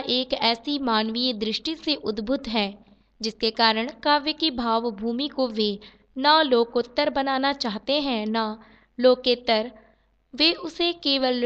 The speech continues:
लोक सामान्य भर बनाना चाहते हैं। शास्त्र में रसानुभव की जिस लोकोत्तरता की चर्चा की गई है, उसकी जो व्याख्या शुक्ल जी करते हैं, वह ध्यान देने योग्य है।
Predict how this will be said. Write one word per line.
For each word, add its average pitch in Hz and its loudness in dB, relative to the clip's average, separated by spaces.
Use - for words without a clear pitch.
लोक 262 2
सामान्य 262 -2
भर 262 0
बनाना 226 -2
चाहते 233 -4
हैं। 202 -4
शास्त्र 339 6
में 370 2
रसानुभव 285 0
की 269 -4
जिस 302 -4
लोकोत्तरता 254 2
की 302 -4
चर्चा 262 -2
की 240 -6
गई 226 0
है, 220 -2
उसकी 233 -6
जो 269 -2
व्याख्या 233 0
शुक्ल 277 -4
जी 254 -6
करते 233 -2
हैं, 269 -2
वह 247 -4
ध्यान 226 -2
देने 220 0
योग्य 208 0
है। 196 -4